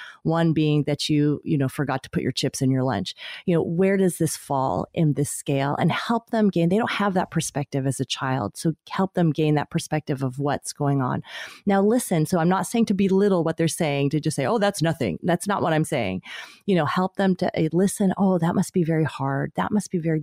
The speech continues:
difficult that you went through that. Oh, that, that happened to me when I was a kid too." So be there, have empathy, listen to them, but, but help them to kind of understand it a little bit better, and then realize that it probably has something to do with what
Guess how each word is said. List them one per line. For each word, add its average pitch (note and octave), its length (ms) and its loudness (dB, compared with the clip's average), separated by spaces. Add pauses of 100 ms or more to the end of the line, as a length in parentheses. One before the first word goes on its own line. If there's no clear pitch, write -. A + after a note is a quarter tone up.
difficult D3 540 -4
that - 200 -4
you D#3 80 0
went C3+ 160 -2
through C#3+ 200 -8
that. E3 160 -10 (100)
Oh, F3+ 260 0
that, D#3 120 -4 (100)
that G3 180 -2
happened E3+ 320 0
to E3 60 4
me E3 180 4
when D3+ 140 2
I D3 100 0
was D3 160 -2
a C#3+ 60 -2
kid - 240 -8
too." A#2 260 -6 (340)
So F#3 360 0
be G#3 240 4
there, D3 280 0
have E3+ 440 -4
empathy, E3 580 2
listen F3 380 0
to D#3 140 -2
them, D3 260 0 (480)
but, F3+ 280 2
but F3+ 140 0
help D#4 400 -2
them D3+ 280 0
to F#3 100 0
kind G3 240 0
of F3+ 100 -2
understand F3+ 300 2 (280)
it - 60 -2
a - 40 -2
little D#3+ 160 0
bit - 100 -2
better, D#3 360 0
and G#3 140 4
then A3 180 4
realize C#4+ 480 2
that F#3 200 0
it - 160 -2
probably A3+ 260 0
has G3+ 160 2
something F#3 400 0
to F#3 120 0
do E3+ 240 2
with D#3+ 200 0
what D#3+ 180 -2